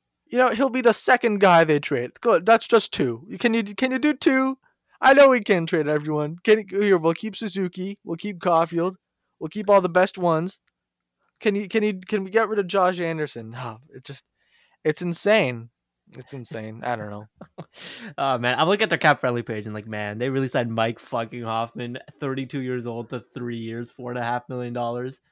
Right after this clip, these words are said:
Speaker 2: Uh, just, just a
Speaker 1: Yeah, trade
Speaker 2: horrendous
Speaker 1: that one
Speaker 2: contract.
Speaker 1: too. Oh,
Speaker 2: Horrendous,
Speaker 1: man.
Speaker 2: horrendous.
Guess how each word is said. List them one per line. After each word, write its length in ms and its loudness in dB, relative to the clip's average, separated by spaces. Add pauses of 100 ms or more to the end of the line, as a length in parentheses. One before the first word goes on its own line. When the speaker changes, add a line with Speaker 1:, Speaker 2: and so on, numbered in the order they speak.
(320)
Speaker 2:
Uh, 500 -6
just, 340 -10
just 180 -6
a 60 0
Speaker 1:
Yeah, 100 -4
trade 220 0
Speaker 2:
horrendous 320 4
Speaker 1:
that 180 6
one 60 -2 (100)
Speaker 2:
contract. 120 -12
Speaker 1:
too. 260 -2 (160)
Oh, 40 -16
Speaker 2:
Horrendous, 800 -2
Speaker 1:
man. 100 -14
Speaker 2:
horrendous. 1000 -2